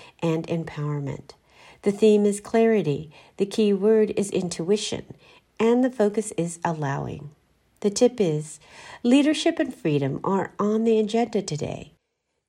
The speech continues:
Take this opportunity to be clear on what you want by allowing your intuition to guide you. Guard against being overreactive, impulsive, and impatient.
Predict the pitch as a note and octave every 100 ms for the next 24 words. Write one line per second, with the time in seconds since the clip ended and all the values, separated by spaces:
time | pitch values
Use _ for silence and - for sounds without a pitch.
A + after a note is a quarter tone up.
0 | _ B3+ A#3+ B3 - G#3+ A3 A#3 - G#3
1 | F3 D#3+ G3 A3 A3+ A3+ G#3+ - - C#4
2 | G3 D#3 - - F#3+ F#3+ F3 A#3 B3+ -
3 | C4+ A#3 F3 D#3+ D3+ - _ _ _ _
4 | _ _ F3+ F3 F3 F#3 A3+ A3 D#3+ D#3+
5 | - E3 F3 B3 - A3 B3 - A#3 F3
6 | F3+ F3 F3 D3+ C#3+ C#3+ - B2 - _
7 | _ _ _ _ - D3 D3+ E3+ F3 G3
8 | G3 G3 G3 G3+ G3 G3+ C4 C4 B3 E3
9 | D3+ - G3 G3 _ - F3+ F3+ A#3 C4
10 | - C3+ C3+ D#3 C3+ C3+ - D3+ D3 D3
11 | C#3 - F2